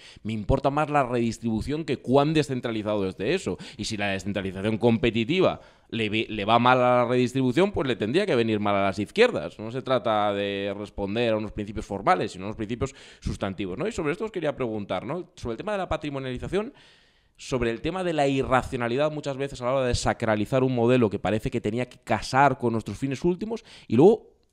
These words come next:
la pregunta del millón, ¿no? Que es ¿qué hacer? Porque yo, mm, observo siempre una oscilación pendular, ¿no? Hay gente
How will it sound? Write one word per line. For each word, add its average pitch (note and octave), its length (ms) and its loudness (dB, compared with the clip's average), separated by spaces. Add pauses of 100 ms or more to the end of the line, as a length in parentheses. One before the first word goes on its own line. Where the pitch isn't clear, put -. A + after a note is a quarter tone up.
la A#2 180 0
pregunta D#3 720 0
del B2 160 0
millón, E3 500 6
¿no? G#3+ 180 -10
Que D#3 120 -6
es - 100 -10
¿qué - 340 -4
hacer? E3 540 -2 (380)
Porque A2+ 240 -2
yo, E3 260 4
mm, G2+ 320 -16 (540)
observo F3+ 420 -4
siempre F#3 320 -6
una D3 1200 -8
oscilación C3+ 480 -4
pendular, B2+ 640 4
¿no? B2 120 -6
Hay B2 100 -6
gente A#2+ 580 -4